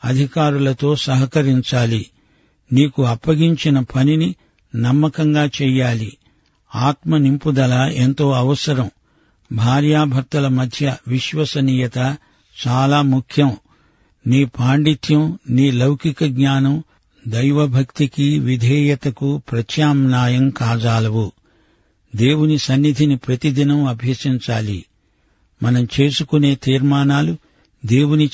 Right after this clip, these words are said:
చిత్తానికి అనుగుణంగా ఉండాలి. మన తీర్మానాలలో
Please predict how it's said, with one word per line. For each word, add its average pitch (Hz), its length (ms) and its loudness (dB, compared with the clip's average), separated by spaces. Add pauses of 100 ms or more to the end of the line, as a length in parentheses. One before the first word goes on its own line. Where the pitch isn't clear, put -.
చిత్తానికి 147 580 0
అనుగుణంగా 139 720 0
ఉండాలి. 117 540 -4 (760)
మన 117 160 -2
తీర్మానాలలో 143 1080 2